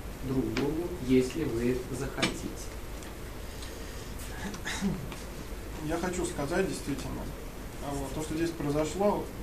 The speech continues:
Speaker 2: не такой фатальный исход, как казалось. Вот. Я сожалею,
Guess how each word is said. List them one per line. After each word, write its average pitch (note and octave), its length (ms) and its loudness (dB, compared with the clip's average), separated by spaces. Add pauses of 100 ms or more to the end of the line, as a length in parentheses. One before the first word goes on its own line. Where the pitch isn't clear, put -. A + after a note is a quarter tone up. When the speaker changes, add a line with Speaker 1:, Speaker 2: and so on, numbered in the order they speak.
Speaker 2:
не C#3 80 -2
такой C#3 260 -4
фатальный C#3 440 2
исход, F3+ 280 0
как C#3 100 -2 (220)
казалось. C3 320 0 (1000)
Вот. - 200 -4
Я E3 120 4
сожалею, F3 720 10